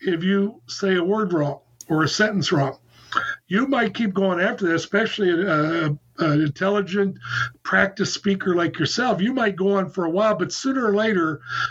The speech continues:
your brain's still telling your ma-, "Hey, hey, hey, you missed something, you missed something." And sooner or later, you're gonna stop and try to fix it. And, um, remember one of the sayings we used to learn at our,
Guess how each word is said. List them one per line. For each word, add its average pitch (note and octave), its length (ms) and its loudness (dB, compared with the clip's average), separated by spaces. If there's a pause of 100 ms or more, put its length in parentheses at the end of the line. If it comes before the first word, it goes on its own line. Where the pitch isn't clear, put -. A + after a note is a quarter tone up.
your F#3+ 140 2
brain's A3 440 2
still G#3 280 0
telling A3 340 0
your F3+ 220 2
ma-, G3+ 180 -2
"Hey, G#3 360 2
hey, A#3+ 180 0
hey, B3+ 220 4
you A3 140 0
missed C4 260 0
something, G#3 340 0
you G3+ 80 2
missed D4 240 -2
something." G#3 420 0 (380)
And D#3+ 100 2
sooner B3 320 2
or A3 40 2
later, A3+ 220 0
you're F#3+ 140 2
gonna F#3+ 160 2
stop G3 520 -2
and F3 280 -2
try F#3+ 220 4
to F3 100 -2
fix - 340 -2
it. - 80 -10 (880)
And, E3 360 2
um, D#3+ 360 0 (440)
remember G3+ 400 2
one G#3 160 2
of G3 60 0
the F3 100 0
sayings G3+ 420 0
we F#3+ 80 2
used G3 220 0
to F3 80 -2
learn F3+ 340 2
at D#3+ 280 -2
our, D3 320 2